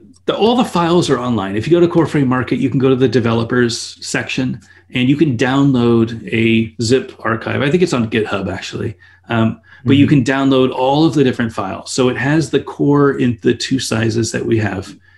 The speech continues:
Speaker 1: It has all of the hardware, so axles, frame spacers, wheels, bearings, things like that. So you can model what your frame would look like. And then we've provided a free wall, which is a flat sixty-five wall that you could just print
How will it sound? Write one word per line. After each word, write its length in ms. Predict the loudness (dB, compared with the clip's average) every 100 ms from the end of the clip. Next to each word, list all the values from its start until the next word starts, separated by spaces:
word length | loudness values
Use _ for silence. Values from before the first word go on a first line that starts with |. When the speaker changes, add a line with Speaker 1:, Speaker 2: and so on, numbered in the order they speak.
| _
Speaker 1:
It 120 | -2 0
has 160 | 0
all 240 | -2 -2 0
of 80 | -2
the 100 | -4
hardware, 680 | -4 -2 -2 -2 -2 -4
so 260 | -4 -6 -6
axles, 840 | -4 -6 -4 0 2 0 -4 -12 _ _
frame 320 | -4 -2 -2
spacers, 800 | -2 -2 0 0 0 -2 -6 -16 _ _
wheels, 600 | -6 2 4 6 4 2
bearings, 480 | 0 -2 0 0 0
things 160 | -2 0
like 160 | -2 -2
that. 340 | -6 -6 -14 _ _ _
So 160 | 0 2
you 160 | 4
can 140 | 4 4
model 560 | 4 2 0 2 2
what 240 | 2 0 -6
your 140 | -12
frame 360 | -6 -2 0 2
would 160 | 2 2
look 260 | 0 0
like. 340 | -6 -6 -10 _ _ -4
And 120 | 2
then 100 | 4
we've 220 | 4 2
provided 480 | 0 -2 2 2 2
a 80 | 0
free 640 | -6 -6 0 2 4 2
wall, 500 | 0 0 2 2 2
which 160 | 0 -2
is 80 | -4
a 80 |
flat 400 | -6 -6 -6 -6
sixty-five 800 | -8 -8 -8 -8 -6 -6 -4 -4
wall 360 | -4 -4 -6 -10 _ _ -8 -6
that 100 | -2
you 140 | 0
could 140 | 0 0
just 220 | -2 -2
print 400 | 0 2 0